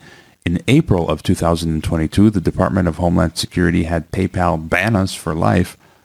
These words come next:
The best free way to help Geopolitics and Empire is to leave a review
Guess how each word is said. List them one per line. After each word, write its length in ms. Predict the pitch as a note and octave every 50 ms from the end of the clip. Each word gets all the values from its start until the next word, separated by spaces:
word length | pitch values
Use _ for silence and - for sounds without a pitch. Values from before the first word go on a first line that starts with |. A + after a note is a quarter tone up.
| _ _ _ _ _ _ _ _ _ _ _ _ _ _
The 80 | - F#2+
best 320 | F2+ A2 C3+ D3 - - - - _ -
free 320 | - - - - B2+ C#3+
way 220 | D3 A2 F2 D#2+ D#2+
to 120 | - - D#2+
help 260 | E2+ F2 D#2 D2+ -
Geopolitics 680 | - F2+ E2+ D2+ - - E2+ D2+ D2 - D#2+ D2+ -
and 80 | F2 E2
Empire 380 | D#2+ E2 D#2+ F#2 F#2+ G2+ G#2 -
is 160 | G#2+ F2+ - -
to 100 | - F2
leave 180 | F#2+ F#2+ F2+
a 40 | E2+
review 540 | E2 D#2+ D#2 D2+ D#2 D#2+ F2 F#2+ A#2 B2